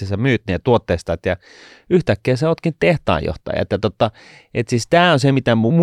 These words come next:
mu-, mun mielestä on niinku hyvä painottaa, että – että se, se ammatin valinta, tai siis niinku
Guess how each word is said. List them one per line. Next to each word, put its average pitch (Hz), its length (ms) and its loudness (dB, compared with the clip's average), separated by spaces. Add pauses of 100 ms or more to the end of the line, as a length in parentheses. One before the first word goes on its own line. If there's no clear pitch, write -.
mu-, - 100 -6
mun 170 180 2
mielestä 120 300 2
on 104 60 2
niinku 104 180 2
hyvä 107 420 4 (200)
painottaa, 92 560 0
että – 80 240 -2 (380)
että 104 220 0
se, 101 200 4 (140)
se 107 160 -4 (140)
ammatin 131 500 0
valinta, 123 440 0
tai 90 180 -2
siis 87 260 -8
niinku 82 280 -8